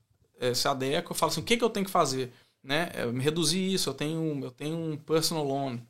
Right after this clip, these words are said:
né? Quita esse negócio, depois a gente vai tá, né, pôr um plano pra quitar isso toda semana, um plan-, um plano arrochado, né? Paga isso, quita isso, que vai te dar um borrowing capacity. É, se você tiver condição de pôr mais dinheiro no savings,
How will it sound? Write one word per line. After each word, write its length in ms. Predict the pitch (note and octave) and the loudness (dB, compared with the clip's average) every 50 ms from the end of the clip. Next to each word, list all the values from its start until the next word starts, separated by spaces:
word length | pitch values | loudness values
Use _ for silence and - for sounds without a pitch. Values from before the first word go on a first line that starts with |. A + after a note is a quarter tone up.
| _ _ _ | _ _ _
né? 320 | C3+ C3+ C#3+ D#3+ E3 D#3+ - - _ _ _ _ _ _ _ - _ _ | -6 -2 -2 -2 -2 -4 -8 -16 _ _ _ _ _ _ _ -20 _ _
Quita 320 | - E3+ F3+ F#3+ F#3 E3+ | 0 0 2 2 2 0
esse 120 | D#3 D#3+ D#3+ | -2 -2 -2
negócio, 440 | D3+ C#3 C3 C3+ D#3 E3+ E3+ - - | -2 -2 -2 0 0 0 0 -2 -2
depois 260 | C#3+ - C#3 C#3 C#3 | -4 -2 -2 -2 -2
a 40 | D#3 | -2
gente 220 | D#3 - - - - - _ _ | -4 -4 -8 -10 -16 -20 _ _
vai 180 | A#2+ B2+ C3 C3 | -4 -4 -4 -2
tá, 180 | - C3 C#3 | 0 0 -2
né, 300 | D3+ D3+ D3 D#3+ F3+ E3+ F3 - | 0 -2 -2 -4 -4 -6 -8 -12
pôr 100 | - C#3 C#3+ | -16 -16 -16
um 60 | C#3+ | -18
plano 300 | - - - C#3+ D3+ D3 | -12 -6 -2 -2 0 0
pra 120 | D3 C3+ | -2 -6
quitar 320 | C#3 C3+ - - C3 C#3 C#3 | -8 -10 -8 -2 0 0 0
isso 180 | C3+ - - _ | 0 -4 -4 _
toda 160 | E3 E3+ F3+ | -2 0 0
semana, 460 | E3 - E3+ D#3 C#3 C#3 C#3+ D#3+ E3+ | 0 0 0 0 0 0 0 0 -2
um 60 | D#3 | -4
plan-, 300 | D3+ - D3 D3 D#3 D#3 - | -6 -6 -4 -4 -4 -4 -4
um 80 | D3 C3 | -6 -6
plano 400 | A#2 C#3 C#3+ D3 D3+ D3+ C#3+ - - - - _ _ | -6 -4 -4 -2 -2 -2 -2 -4 -8 -16 -20 _ _
arrochado, 600 | B2 C3 D#3+ - - - - - D3 E3 F#3 D#3+ | -6 -2 0 0 2 2 4 4 6 6 6 4
né? 140 | C#3 C#3+ D#3 | 2 -2 -4
Paga 360 | D#3 - C#3+ D3+ F3 F3+ F3 | -2 2 4 4 4 4 2
isso, 140 | E3 - - | 0 -2 -2
quita 320 | - - F#3 G3 G3 - D#3 | 2 4 4 4 4 2 0
isso, 300 | D#3 F#3+ G3+ - - - - - _ | 0 0 0 -2 -2 -4 -10 -20 _
que 60 | _ C#3+ | _ -4
vai 100 | C#3+ - | -2 -2
te 120 | - C#3 | 0 2
dar 100 | C#3 D3 | 2 2
um 180 | D#3+ E3 D#3 C#3 | 2 2 0 0
borrowing 280 | C3 C#3+ D#3 D#3 D3+ | 2 2 2 2 0
capacity. 520 | D3+ C3+ A#2+ D3 D#3 D#3+ - - G3 G3+ G3+ - - - - _ _ _ - | -2 -4 0 0 2 2 2 0 -2 -4 -4 -8 -16 -20 -20 _ _ _ 0
É, 100 | C3+ - | 2 4
se 100 | - D3 | 4 4
você 220 | C#3 B2+ - D#3+ | 4 4 4 4
tiver 220 | - - D3 D3+ D3+ | 2 4 2 2 2
condição 300 | - D3+ - - D3 D3+ | 2 0 0 0 -2 -2
de 60 | - | -4
pôr 180 | - - D3+ D3 | -6 -6 -4 0
mais 180 | D3+ D3+ D3 C3+ | 2 2 4 4
dinheiro 200 | C#3+ C#3+ C#3+ C#3+ | 2 0 0 2
no 60 | C3 | 4
savings, 580 | - - - D3 D#3 D#3 C#3+ C#3+ C3+ - - | 4 4 6 6 4 4 2 2 0 0 0